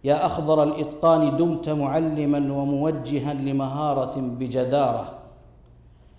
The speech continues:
منذ التقيناك التقينا كنزنا،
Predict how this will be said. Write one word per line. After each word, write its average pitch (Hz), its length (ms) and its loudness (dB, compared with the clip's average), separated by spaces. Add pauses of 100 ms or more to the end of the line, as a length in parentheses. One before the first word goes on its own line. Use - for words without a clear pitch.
(520)
منذ 202 240 2
التقيناك 180 920 2
التقينا 165 720 0
كنزنا، 120 680 -2